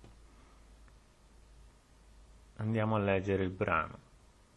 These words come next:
La nostra sistemazione avvenne abbastanza rapidamente. Fummo aiutati da altre famiglie marocchine e anche da Madame Simon,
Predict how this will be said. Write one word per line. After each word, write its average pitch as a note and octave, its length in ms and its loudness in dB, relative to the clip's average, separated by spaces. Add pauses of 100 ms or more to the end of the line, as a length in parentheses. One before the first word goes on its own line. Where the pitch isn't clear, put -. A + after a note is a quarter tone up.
(1120)
La C3+ 100 2
nostra E3 360 6
sistemazione A2 1080 2 (580)
avvenne A2+ 680 4 (220)
abbastanza A2 680 4
rapidamente. F#2 800 0 (1800)
Fummo C#3+ 380 0
aiutati B2+ 600 6
da A2+ 200 12
altre A2+ 280 6
famiglie G#2+ 440 2
marocchine G2 720 -2 (960)
e C3+ 100 4
anche A#2+ 800 4
da A2 140 6
Madame A#2 420 6
Simon, G2 560 -2